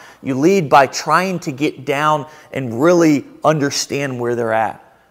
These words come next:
Like, where are you at? What's in your head? What's changed? What are you frustrated about? What's not working? What do you love? What are your goals? You know, again, it's about being interested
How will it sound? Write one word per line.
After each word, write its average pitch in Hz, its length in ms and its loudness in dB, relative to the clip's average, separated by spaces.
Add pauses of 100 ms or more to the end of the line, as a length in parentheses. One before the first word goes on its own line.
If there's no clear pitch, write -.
(160)
Like, 127 140 -6
where 160 340 4
are 180 60 6
you 156 260 2
at? 131 320 2
What's 160 320 2
in 170 140 -2
your 151 140 -2
head? 131 320 -6
What's 175 300 4
changed? 135 520 -4
What 151 200 2
are 190 40 0
you 185 100 0
frustrated 131 680 -2
about? 107 400 -4 (400)
What's 180 320 4
not 180 300 4
working? 110 400 0
What 147 140 6
do 220 60 2
you 214 100 4
love? 180 580 6 (840)
What 170 180 4
are 220 40 0
your 190 180 0
goals? 156 640 2 (880)
You 151 100 -6
know, 139 140 2
again, 185 320 2
it's 165 160 -4
about 151 380 4
being 147 240 -4
interested 175 1300 2